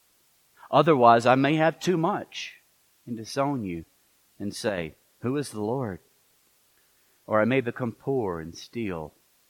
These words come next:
and so dishonor the name of my God." Father, we come to you hungry, thirsty. We come to you with some things in our lives that are not under your control, that are out of control. We come to you,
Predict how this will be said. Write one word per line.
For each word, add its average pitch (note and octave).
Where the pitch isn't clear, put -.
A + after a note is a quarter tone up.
and F2
so G2+
dishonor F#2+
the -
name F2
of D2
my D#2
God." D#2+
Father, A2+
we A2+
come A2+
to -
you E2+
hungry, A#2+
thirsty. B2+
We B2+
come D#3
to B2+
you C#3+
with C3
some B2
things D#3
in C3+
our B2+
lives C3+
that B2
are G#2+
not B2+
under B2+
your B2+
control, B2
that A2+
are A2
out C3
of A#2+
control. A2
We B2+
come C#3+
to A#2+
you, C3+